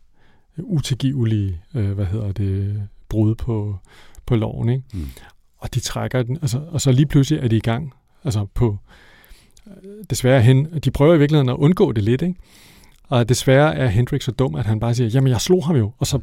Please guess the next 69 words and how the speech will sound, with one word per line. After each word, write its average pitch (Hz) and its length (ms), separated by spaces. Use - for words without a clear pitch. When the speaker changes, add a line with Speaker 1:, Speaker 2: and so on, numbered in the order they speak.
Speaker 1:
må 120 240
Falcon, 120 440
så - 100
må 127 140
han 120 140
jo 117 60
reagere 107 340
på 113 160
det, 120 120
selvom 120 220
alle 123 160
godt 127 160
kan 113 120
se, 120 160
at 101 100
han 104 100
har 104 60
slået 107 280
ham. 110 120
De 117 100
prøver 131 180
at 131 60
lade 117 140
som 113 120
ingenting. 117 340
Speaker 2:
Mm. 87 160
Speaker 1:
Og - 60
siger 113 140
han, 98 60
"Slog 311 280
du 294 80
en 233 100
overordnet?" 156 580
Speaker 2:
Mm. 85 200
Speaker 1:
Og 110 80
ham 123 100
der 135 80
Henrik, 120 260
han 107 120
fatter 120 260
ikke 113 160
en 92 60
hat, - 320
eller, 143 220
altså, 123 140
han 120 100
bare 123 100
siger, 147 220
Speaker 2:
<laughs> 185 60
Speaker 1:
"Ja, 170 60
men 139 340
han 285 140
slog 196 220
jo 185 80
også 170 140
mig, 165 240
og 160 80
jeg 156 100
slog 196 180
bare 170 120
igen." 185 380
Og, 123 140
og 131 120
så 131 80
starter 135 320
de 127 180
så 123 200
en 117 160
militær 107 560